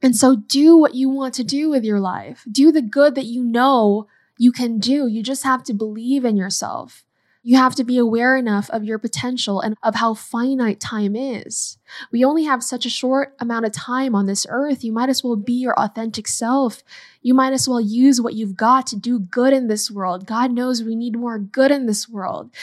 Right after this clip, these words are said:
Use your talents for good and don't let the fear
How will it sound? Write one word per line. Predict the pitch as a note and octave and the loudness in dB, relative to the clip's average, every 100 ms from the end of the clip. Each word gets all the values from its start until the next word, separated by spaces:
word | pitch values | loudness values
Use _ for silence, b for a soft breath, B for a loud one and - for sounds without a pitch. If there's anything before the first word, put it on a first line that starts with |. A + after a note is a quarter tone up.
| B - | B -2
Use | G#3 C4+ D4+ | 6 8 8
your | B3 B3 | 4 0
talents | - B3 C4+ C4 A#3+ | 0 0 0 -2 -4
for | A3 G#3 | -4 -4
good | G#3+ B3 B3+ | -2 -2 -2
and | A3 A3 G#3 | -2 -4 -2
don't | A3+ C4+ | 0 -2
let | B3+ A3 | -4 -6
the | G#3 | -8
fear | - - A#3+ C#4 A3+ G#3 | -14 -2 2 4 4 2